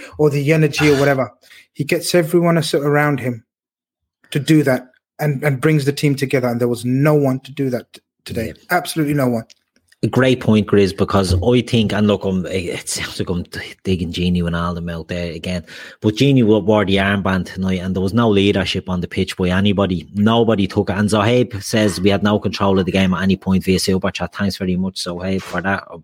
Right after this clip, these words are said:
Speaker 2: butchered your name, I'm sure, but, uh, I gave her a go, which is all I can do at this stage. Um, but he's right, we had no control, and that plays into what you're saying there, Grizz, 'cause Milner, for all his, his, his doubters and all,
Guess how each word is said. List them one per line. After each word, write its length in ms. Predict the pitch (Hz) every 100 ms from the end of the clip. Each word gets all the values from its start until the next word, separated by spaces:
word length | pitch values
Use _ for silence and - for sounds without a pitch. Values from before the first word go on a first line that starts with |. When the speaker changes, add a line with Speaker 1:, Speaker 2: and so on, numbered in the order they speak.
| _ _
Speaker 2:
butchered 300 | 104 101 90
your 100 | 92
name, 300 | 92 92 95
I'm 120 | 95
sure, 300 | 92 95 92
but, 200 | 85 90 - - - - - -
uh, 220 | 87 85
I 100 | 92
gave 280 | 87 101 92
her 80 | 92
a 80 |
go, 240 | 87 90 90
which 200 | 90 -
is 300 | 87 82 -
all 180 | 95 90
I 60 | 87
can 140 | 85
do 180 | 90 90
at 100 | 87
this 160 | 92 87
stage. 440 | 92 95 98 - - - -
Um, 300 | 98 101 101
but 100 | 131
he's 140 | 143 156
right, 160 | 165
we 80 | 147
had 180 | 160 170
no 160 | 160
control, 400 | 131 110 123 113
and 100 | 120
that 140 | 147 156
plays 260 | 160 147
into 220 | 131 131 120
what 80 |
you're 100 | 98
saying 280 | 92 104 101
there, 180 | 101 95
Grizz, 300 | 98 98 87
'cause 200 | - 95
Milner, 500 | 123 139 151 151 113 - - _
for 200 | - 127
all 200 | 143 156
his, 180 | 151 110 _
his, 380 | - 117 98 - _ _
his 280 | - 107 98
doubters 580 | - 107 113 101 107 95
and 120 | 98
all, 320 | 98 95 92